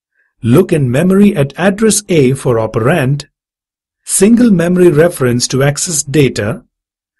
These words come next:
No additional calculations to work effective address, limited address space. Indirect address, the address in memory of the data to use.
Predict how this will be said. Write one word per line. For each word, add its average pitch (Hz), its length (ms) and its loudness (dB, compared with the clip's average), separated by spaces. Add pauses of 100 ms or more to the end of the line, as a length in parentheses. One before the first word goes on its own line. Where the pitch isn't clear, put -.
(160)
No 127 300 2
additional 180 480 0
calculations 165 800 0
to 127 120 -4
work 127 340 -2
effective 190 480 -2
address, 117 560 -2 (160)
limited 180 600 0
address 151 380 -2
space. - 600 -4 (680)
Indirect 170 640 2 (100)
address, 123 600 -4 (180)
the 120 260 0
address 208 380 0
in 156 200 2
memory 208 380 4
of 185 160 0
the 143 100 2
data 165 440 -2
to 165 140 -2
use. 120 500 -4